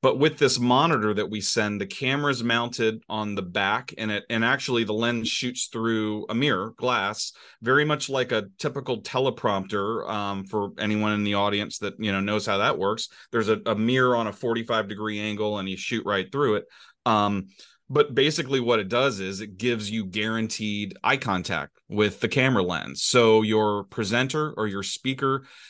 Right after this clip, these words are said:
is now fully engaged with your audience, um, versus what you typically see now when you've got somebody, uh,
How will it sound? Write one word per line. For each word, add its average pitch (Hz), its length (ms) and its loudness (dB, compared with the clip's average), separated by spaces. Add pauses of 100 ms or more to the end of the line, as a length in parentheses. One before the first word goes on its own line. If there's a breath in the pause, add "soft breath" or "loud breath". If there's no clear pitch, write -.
(100)
is 113 200 0
now 120 260 4
fully 123 560 0
engaged 110 540 -2
with 107 260 -4
your 101 300 -2
audience, 90 800 -4
um, 92 500 0
versus 127 800 2 (320 soft breath)
what 123 180 0
you 113 280 0
typically 131 540 0
see 113 320 -2
now 104 260 -2
when 104 140 -6
you've 101 120 -6
got 104 180 -4
somebody, 104 480 -4 (100)
uh, 110 140 -4